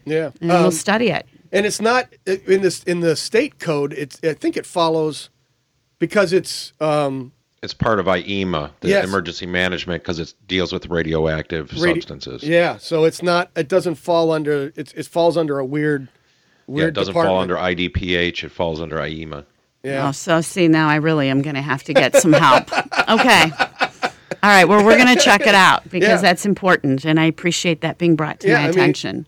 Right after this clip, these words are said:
Speaker 1: you know, it, uh, the health effects from, from radon are, are, uh,
Speaker 3: Are debatable.
Speaker 1: <laughs> Yeah, they're debatable, but in other parts of the, uh, the, uh, this, the city area, there are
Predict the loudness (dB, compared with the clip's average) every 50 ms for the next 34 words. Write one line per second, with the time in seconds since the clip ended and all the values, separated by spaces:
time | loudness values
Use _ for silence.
0 | -8 -4 -2 0 0 0 0 -2 -4 -4 -2 0 2 2 2 2 0 0 -2 -6
1 | -8 -10 -4 -2 -2 0 2 0 0 0 -2 -6 -4 -4 -6 -6 -6 -10 -12 -10
2 | -8 -8 -8 -10 -12 _ -12 -8 -4 0 0 0 0 0 -4 -8 -10 -12 -14 _
3 | _ _ _ _ _ _ -12 -8 -6 -4 -4 -6 -8 -10 _ -8 -8 -6 -6 -6
4 | -8 -8 -8 -6 -6 -4 -4 -4 -6 -6 -6 -6 -8 -10 -10 _ -18 -20 _ _
5 | _ _ -18 -16 -10 -2 0 0 0 -2 -4 -4 -2 -2 -2 -2 0 0 4 4
6 | 4 4 4 2 0 2 2 2 2 2 2 2 2 0 -2 -4 -2 0 2 2
7 | 2 0 -2 0 0 0 0 -2 _ _ _ _ _ _ _ -4 -2 -2 0 0
8 | 0 -2 -4 -4 -4 -4 -2 -2 -2 -4 -6 -10 _ _ _ _ _ _ _ _
9 | _ -12 -12 -12 -12 -12 _ -10 -8 -8 -6 -6 -4 -4 -4 -4 -2 0 0 0
10 | 0 0 -2 -2 -4 -6 -6 -4 -4 -2 -2 -2